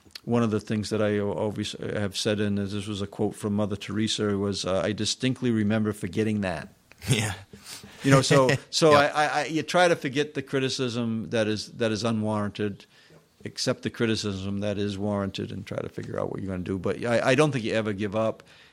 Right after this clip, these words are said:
Speaker 1: And as the scenario that we're working on for Rhode Island, right, we want people to be earning more money, right? We want people to have a, a better life, lifestyle. We want to be able to afford to live, raise their families.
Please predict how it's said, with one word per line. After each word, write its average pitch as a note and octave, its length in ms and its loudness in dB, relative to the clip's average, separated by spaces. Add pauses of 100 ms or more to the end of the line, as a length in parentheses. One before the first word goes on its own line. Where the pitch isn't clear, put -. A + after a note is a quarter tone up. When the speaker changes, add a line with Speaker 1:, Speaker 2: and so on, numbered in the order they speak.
(120)
Speaker 1:
And A#2+ 160 2
as A#2+ 180 4
the A#2+ 60 -2
scenario A#2+ 580 4
that G2+ 160 0
we're B2+ 180 4
working G2 380 -2
on G2+ 300 -4
for G2 140 -8
Rhode G2 220 0
Island, G2+ 560 0 (400)
right, A#2+ 180 2
we B2+ 100 2
want C#3+ 420 2
people A2 300 -2
to G#2 80 0
be G2+ 200 -2
earning G2+ 260 -2
more F#2+ 140 -2
money, F#2+ 320 -4
right? G2+ 260 0
We A#2 120 -4
want C3 340 2 (260)
people G#2+ 300 -6
to G2+ 340 -4
have G2+ 280 0
a, F2+ 100 0
a - 160 -4
better G2 260 -4
life, G2 460 -4
lifestyle. G2+ 560 -2
We F#2+ 80 -2
want A#2+ 200 0
to B2 60 -2
be A2+ 100 0
able G2+ 140 0
to F#2+ 60 -4
afford G2+ 300 -2
to G#2 60 -6
live, F#2+ 300 -4
raise G#2 320 -2
their G2 100 -6
families. G2 480 -4